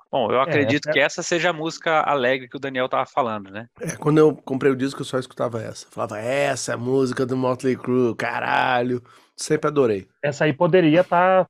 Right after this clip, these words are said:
Speaker 2: tranquilamente no Doctor Feelgood, com alguns ajustes, né? Claro, de afinação.
Speaker 3: Poucos ajustes. <laughs>
Speaker 2: É, mas ela poderia facilmente tá ali.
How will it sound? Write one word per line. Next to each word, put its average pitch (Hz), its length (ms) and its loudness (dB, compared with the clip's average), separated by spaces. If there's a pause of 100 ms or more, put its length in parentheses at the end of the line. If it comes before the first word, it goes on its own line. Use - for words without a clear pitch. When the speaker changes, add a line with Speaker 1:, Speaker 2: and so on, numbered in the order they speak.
(160)
Speaker 2:
tranquilamente 185 760 0
no 214 100 -4
Doctor 220 360 -2
Feelgood, 143 560 0
com 135 180 -2
alguns 135 320 -2
ajustes, 120 640 -8
né? 123 220 -14
Claro, 127 280 0
de 110 120 0
afinação. 123 580 -6
Speaker 3:
Poucos 117 240 -8
ajustes. 110 680 -8
<laughs> - 40 -10 (100)
Speaker 2:
É, 117 300 -2 (180)
mas 117 320 -2
ela 123 160 2
poderia 147 320 -4
facilmente 151 680 -4
tá 151 180 -4
ali. 131 240 -6